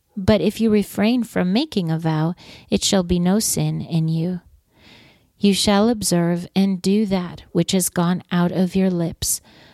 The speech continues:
according as you have vowed to the Lord your God, a freewill offering which you have promised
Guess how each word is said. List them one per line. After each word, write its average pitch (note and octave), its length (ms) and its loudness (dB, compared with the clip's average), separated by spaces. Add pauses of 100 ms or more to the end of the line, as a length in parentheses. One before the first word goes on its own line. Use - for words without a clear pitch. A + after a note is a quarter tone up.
(140)
according G#3+ 680 0
as E3+ 200 -2
you F3 140 4
have F#3 160 2
vowed F3+ 460 -2 (140)
to G#3 120 0
the G3+ 140 0
Lord E3 400 0
your F3 120 0
God, E3+ 460 -2 (400)
a F#3 80 2
freewill G3+ 500 2
offering F3 560 -2 (300)
which - 240 -2
you G3 120 2
have G#3+ 200 -2
promised F3+ 720 -2